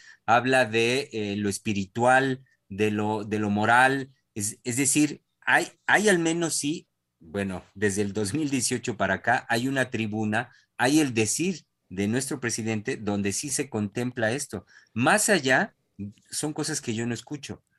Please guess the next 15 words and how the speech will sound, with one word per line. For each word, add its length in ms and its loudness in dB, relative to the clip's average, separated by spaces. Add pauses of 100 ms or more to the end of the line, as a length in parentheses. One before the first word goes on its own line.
(160)
Entonces, 560 2
a 100 6
la 220 8
hora 220 6
de 180 0
que, 360 0
eh, 320 -2
nos, 420 -6
de 200 -4
que 140 -2
topamos, 640 0
porque 380 -8
tenemos 560 -2
que 120 -6
topar 460 -2